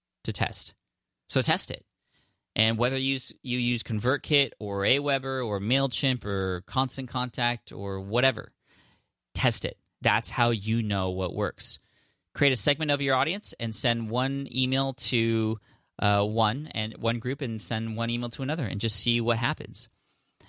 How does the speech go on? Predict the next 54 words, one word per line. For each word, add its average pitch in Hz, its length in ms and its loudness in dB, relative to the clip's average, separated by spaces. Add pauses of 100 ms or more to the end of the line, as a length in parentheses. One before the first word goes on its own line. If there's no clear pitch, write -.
(120)
And 127 80 4
also 143 240 2
keep 156 180 -4
track 127 300 2
of 107 80 -6
not 117 220 2
only 135 180 -2
the 110 160 -2
open 113 300 0
rate, 98 240 -4
which 107 160 -6
is 101 100 -2
obviously 95 320 -2
very 92 160 -4
important, - 480 -6 (400)
because 107 200 2
that's 104 200 2
gonna 101 160 -2
be, 95 560 0
that's 101 160 -2
gonna 107 140 -2
help 107 160 0
you 101 80 -2
determine, 98 420 -4
well, 92 220 0
how 95 420 0
much 92 300 -6
of 101 80 -8
these 95 180 -2
are 92 60 4
actually 90 240 -2
getting 95 360 -2
seen 104 380 -2
in 104 60 0
the 90 80 -4
primary 107 420 0
tab 104 380 2
or 98 120 -2
how 98 140 -2
many 98 240 -4 (640)
people 110 240 -2
actually 104 240 0
see 156 180 2
this 113 180 0
email, 98 300 -4 (360)
for 113 120 -2
one, 113 260 2
but 113 140 0
also 127 340 0
the 98 80 -6
click, - 220 -12 (260)
the 107 60 -2
click-through 104 380 -4
rates - 400 -4